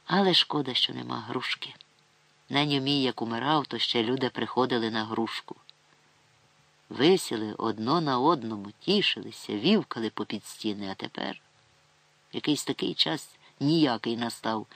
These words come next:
що не втіхи, ані плачу такого, як треба. Усе якесь ніяке. А будете людей столувати, то давайте пісної їди і всякої.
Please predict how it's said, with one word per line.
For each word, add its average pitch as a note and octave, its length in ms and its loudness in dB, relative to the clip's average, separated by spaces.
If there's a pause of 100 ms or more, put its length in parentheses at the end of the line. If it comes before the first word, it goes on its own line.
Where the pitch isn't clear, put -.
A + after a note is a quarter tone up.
(760)
що C#3 200 0
не C3 140 4
втіхи, F3+ 440 -2
ані A#2+ 200 -2
плачу B2 380 2
такого, D3 380 -6
як C#3 160 -8
треба. C#3 400 -10 (320)
Усе B2+ 320 -2
якесь - 380 -6
ніяке. A2 640 -4 (2000)
А B2 100 2
будете C#3+ 360 4
людей C#3 300 2
столувати, A#2+ 640 -2
то A#2+ 140 0
давайте C3+ 460 2
пісної C#3+ 680 0
їди D3 280 2
і D3 160 2
всякої. A2 720 -6